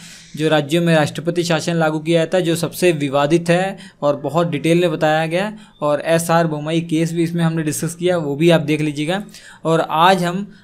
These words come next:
आर्टिकल तीन सौ साठ के तहत जो वित्तीय आपातकाल लागू किया जाता है, वो हम पढ़ेंगे। हालांकि अभी तक हमारे भारत में ऐसी स्थिति उत्पन्न नहीं हुई है कि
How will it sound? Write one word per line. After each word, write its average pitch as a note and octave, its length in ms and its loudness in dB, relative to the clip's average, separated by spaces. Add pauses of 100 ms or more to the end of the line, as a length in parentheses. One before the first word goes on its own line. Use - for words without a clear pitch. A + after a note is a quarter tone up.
(120)
आर्टिकल E3+ 500 0
तीन E3 280 -2
सौ F3 100 -6
साठ E3 320 -2
के E3 120 -4
तहत E3+ 240 -4
जो D#3 220 -4
वित्तीय F3 400 -2
आपातकाल C#3+ 640 0
लागू C3+ 260 -4
किया C3 300 -6
जाता C3+ 220 -8
है, - 500 -12 (520)
वो F3 100 0
हम C#3 200 0
पढ़ेंगे। A#2+ 380 -8
हालांकि F3+ 520 0
अभी D#3 320 0
तक F3+ 300 2
हमारे D#3 300 0
भारत C#3+ 400 -2
में D#3 180 -4
ऐसी D3 200 -6
स्थिति D3 400 -4
उत्पन्न D3+ 300 -8
नहीं D3+ 260 -2
हुई D3 220 -2
है D#3+ 140 -2
कि E3+ 300 -10